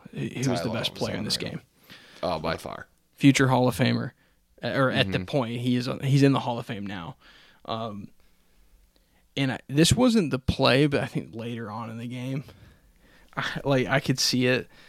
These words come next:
Speaker 1: Peyton made the ex-, like, and it's funny 'cause I'm watching this twenty years after it happened, but, like, Peyton throws one pick to Ty Law, I think in the third quarter, where, like, he, he overthrows, uh,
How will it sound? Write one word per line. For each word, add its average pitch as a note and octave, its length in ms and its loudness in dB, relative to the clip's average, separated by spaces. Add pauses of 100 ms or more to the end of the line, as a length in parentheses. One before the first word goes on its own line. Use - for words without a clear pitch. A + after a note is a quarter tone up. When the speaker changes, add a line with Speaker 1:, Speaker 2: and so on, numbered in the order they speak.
(240)
Speaker 1:
Peyton E3 420 2
made D#3+ 240 2
the C3+ 160 0
ex-, - 300 -4
like, A#2 160 -6
and C3 100 -4
it's C3+ 120 0
funny E3+ 340 0
'cause A2+ 100 -2
I'm C3+ 120 -2
watching C#3 280 -2
this B2+ 120 -2
twenty C3 300 2
years A2+ 200 2
after G#2 340 -2
it C#3 60 0
happened, - 440 -4 (680)
but, C#3+ 100 -2
like, B2+ 180 -4
Peyton G3 460 2
throws B2+ 440 2
one A#2+ 320 0
pick B2+ 260 2
to C3 80 0
Ty - 280 -6
Law, - 380 -10
I - 100 -6
think C3+ 180 -2
in C3 100 2
the B2 80 -2
third A#2 380 -6
quarter, B2 440 2 (800)
where, C3+ 180 4
like, B2+ 160 2
he, C3 340 -2
he C#3 320 2
overthrows, C#3 1000 2
uh, - 120 -14